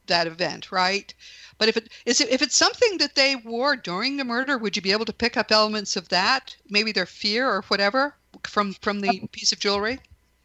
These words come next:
Speaker 2: We can do it both ways. A lot of the time I will be given items that they didn't wear at the time of the murder, and I can still tune in that way. But yes, if it's,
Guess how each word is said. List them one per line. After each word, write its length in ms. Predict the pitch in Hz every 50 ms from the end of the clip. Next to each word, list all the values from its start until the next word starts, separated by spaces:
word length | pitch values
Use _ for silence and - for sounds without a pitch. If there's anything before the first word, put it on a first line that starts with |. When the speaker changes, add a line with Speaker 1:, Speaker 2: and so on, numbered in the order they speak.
| _ _ _ -
Speaker 2:
We 120 | 226 240
can 160 | 233 - 247
do 180 | 240 277 302 277
it 80 | 226 -
both 260 | 202 202 220 214 -
ways. 260 | 220 196 185 185 202
A 40 | 202
lot 140 | 220 220 220
of 80 | 214
the 60 | 202
time 260 | 202 208 208 196 190 190
I 160 | 190 190 190
will 160 | 185 190 185
be 100 | 185 180
given 320 | - - 185 175 180 175
items 380 | 175 175 175 175 - 185 180 180
that 100 | 185 175
they 140 | 175 170 170
didn't 240 | 180 190 185 - 156
wear 180 | 175 170 170
at 100 | - -
the 80 | - -
time 440 | - - 190 180 180 180 175 175 - - -
of 240 | 175 175 175 -
the 60 | - 185
murder, 400 | 180 170 165 160 165 180 - - - - - - - -
and 120 | - 190
I 60 | 196 185 185
can 100 | - 180
still 300 | - - - 208 196 196
tune 240 | - - 185 180 175
in 160 | 170 170 170
that 180 | 180 165 -
way. 220 | - 185 170 175 170
But 160 | 170 175 -
yes, 240 | - 190 185 185 -
if 100 | 196 196
it's, 240 | 196 185 - - -